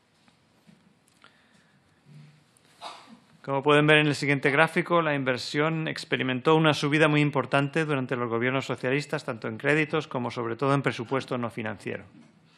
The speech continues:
Con la crisis llegaron las reducciones y en los últimos años, dejada atrás ya la recesión, este presupuesto no se ha recuperado. Esta reducción continuada la han sufrido también las universidades.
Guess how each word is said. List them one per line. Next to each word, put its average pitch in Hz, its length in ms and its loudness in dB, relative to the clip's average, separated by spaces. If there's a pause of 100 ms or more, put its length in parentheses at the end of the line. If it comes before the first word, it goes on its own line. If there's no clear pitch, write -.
(960)
Con 131 160 -4
la 131 100 4
crisis 160 300 0
llegaron 139 280 2
las 127 120 2
reducciones 120 800 -4 (440)
y 131 40 -6
en 123 40 -4
los 123 120 -6
últimos 143 340 -4
años, 151 260 -2
dejada 135 300 0
atrás 127 300 -6
ya 131 120 -2
la 120 140 -2
recesión, 139 640 -4
este 135 200 -8
presupuesto 131 540 -8
no 120 120 -6
se 107 100 -12
ha 101 60 -8
recuperado. - 440 -16 (2250)
Esta 135 200 -4
reducción 151 540 -2
continuada 147 480 -2
la 143 60 -2
han 131 80 -6
sufrido 143 280 -10
también 127 260 -6
las 120 120 -10
universidades. 110 800 -8